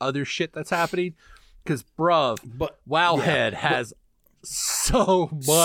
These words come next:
Speaker 2: so much
Speaker 1: shit.
Speaker 2: stuff. <laughs> Um, but there's also, uh, one thing that I kinda like to bring up real quick.
Speaker 1: Sure.
Speaker 2: So when watching Preach's stream yesterday, he was doing the boomkin,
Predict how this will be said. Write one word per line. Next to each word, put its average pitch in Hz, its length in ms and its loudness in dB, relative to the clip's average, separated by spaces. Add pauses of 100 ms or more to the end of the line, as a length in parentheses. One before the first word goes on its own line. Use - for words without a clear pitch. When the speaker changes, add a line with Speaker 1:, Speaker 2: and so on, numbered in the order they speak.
Speaker 2:
so 127 100 -2
much 107 220 -4
Speaker 1:
shit. 131 400 0
Speaker 2:
stuff. - 440 -10 (200)
<laughs> - 260 -2
Um, 127 680 -2 (340)
but 147 320 -4
there's 151 180 -6
also, 147 840 -2
uh, 123 320 0
one 120 320 -4
thing 120 300 -4
that 110 100 -2
I 110 160 -4
kinda 110 340 -6
like 110 160 -2
to 110 60 -12
bring 104 200 -4
up 107 140 -6
real 120 140 -2
quick. 131 180 -6
Speaker 1:
Sure. - 180 -2
Speaker 2:
So 117 280 -2 (340)
when 131 220 -4
watching 123 360 -4
Preach's 123 460 -4
stream 120 380 -2
yesterday, 131 480 -4
he 127 260 -2
was 120 340 -2
doing 120 680 -4
the 110 600 -2
boomkin, 160 640 -8